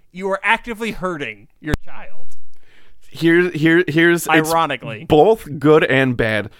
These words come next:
Speaker 2: She may actually be good at the recorder because she may have practice with other similar instruments.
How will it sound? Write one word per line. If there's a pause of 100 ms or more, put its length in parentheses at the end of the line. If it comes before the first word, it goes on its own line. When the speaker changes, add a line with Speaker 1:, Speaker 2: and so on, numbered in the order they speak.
(180)
Speaker 2:
She
may
actually
be
good
at
the
recorder (960)
because
she
may
have
practice
with
other
similar
instruments.